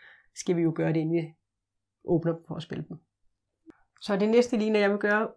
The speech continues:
udover vi skal lige huske, vi selvfølgelig også har fuldtidsjob, så, øh, det bliver i, i aftentimerne og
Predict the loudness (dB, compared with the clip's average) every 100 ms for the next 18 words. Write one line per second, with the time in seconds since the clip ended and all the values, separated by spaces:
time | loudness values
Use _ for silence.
0 | -6 -2 0 0 0 2 4 4 4 0
1 | -4 0 2 2 0 0 0 0 -4 0
2 | -2 -2 -6 -4 -2 0 0 -2 -4 -6
3 | -2 -2 -2 -4 -8 -4 -2 0 -2 -4
4 | -2 -2 -2 -2 -2 -4